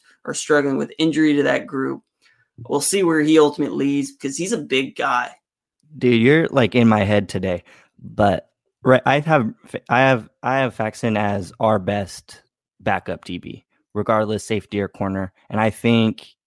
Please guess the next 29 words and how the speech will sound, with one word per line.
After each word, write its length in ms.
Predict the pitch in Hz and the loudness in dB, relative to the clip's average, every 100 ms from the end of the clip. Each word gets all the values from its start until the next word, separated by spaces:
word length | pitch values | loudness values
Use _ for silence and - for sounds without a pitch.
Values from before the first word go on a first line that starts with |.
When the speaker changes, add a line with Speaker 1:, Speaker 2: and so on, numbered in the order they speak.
| _ | _
Speaker 2:
he 200 | _ 120 | _ -2
will 120 | 110 | -2
be 560 | 98 110 104 101 95 - _ _ _ | -2 -4 -2 -4 -8 -12 _ _ _
out, 260 | 110 113 - - | 0 2 0 -4
outside 420 | - 127 127 123 | 0 0 2 2
of 80 | 117 | 2
our 100 | 110 | 0
starters, 580 | - 104 98 95 - _ _ _ - | 0 0 -2 -6 -10 _ _ _ -2
probably 280 | 113 117 | 0 2
the 100 | 104 | 0
guy 180 | 104 104 | 0 0
that 100 | 101 | -2
gets 200 | 95 98 | -6 -8
the 80 | - | -6
most 240 | 92 87 | -6 -6
minutes. 380 | 92 87 - - _ _ _ - _ | -10 -12 -14 -20 _ _ _ -20 _
Um, 540 | 107 101 92 87 - 113 _ _ | -6 -4 -4 -8 -12 -18 _ _
and 100 | - | -4
I 80 | 110 | 0
like 280 | 135 101 107 | 0 0 -4
him. 140 | 92 | -8
He's 180 | 92 98 | -6 -8
big, 420 | 90 95 110 123 _ _ _ _ _ _ _ | -4 0 0 -2 _ _ _ _ _ _ _
really 320 | 98 117 139 | 0 2 4
excels 460 | 139 - 104 107 101 | 2 0 -2 0 0
as 140 | 95 80 | -4 -6
the 140 | - - | -12 -10
press 340 | - 104 98 - _ | -4 -4 -4 -12 _
man 500 | 101 101 98 98 | -6 -4 -4 -8